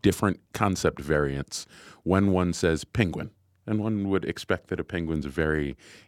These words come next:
easy term to orient to. Um, but some people, when they think of penguin, uh, think about the term heavy. Some think light. Um, anybody who sees a penguin waddle would think it's a, a really heavy thing.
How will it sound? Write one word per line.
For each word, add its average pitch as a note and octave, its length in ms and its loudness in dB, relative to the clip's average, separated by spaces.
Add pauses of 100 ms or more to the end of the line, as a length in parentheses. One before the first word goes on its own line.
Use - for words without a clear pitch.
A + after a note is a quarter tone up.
(120)
easy F#2+ 400 6
term D#2+ 380 -2
to F2 80 -2
orient D#2+ 420 0
to. D2 260 0 (480)
Um, G2 460 6
but A#2 160 6
some C#3+ 220 6
people, G#2+ 220 6
when G#2 120 6
they G2+ 80 6
think G#2+ 240 2
of G2 180 2
penguin, F#2 640 2 (240)
uh, F2 240 0
think G#2+ 200 0
about F#2 200 2
the - 80 -2
term E2+ 460 0
heavy. F#2 480 0
Some F2+ 320 -4
think F2 360 -4 (140)
light. F#2+ 540 0 (320)
Um, F2 420 2
anybody F2+ 320 0
who D#2+ 140 -2
sees F2 260 -4
a D#2 60 -10
penguin D#2+ 360 -6
waddle D#2 380 -2
would D#2 160 -6
think E2 240 -6
it's - 160 -6
a, D#2 260 0
a E2 80 2
really D#2+ 260 2
heavy D#2 200 -2
thing. D2+ 320 -2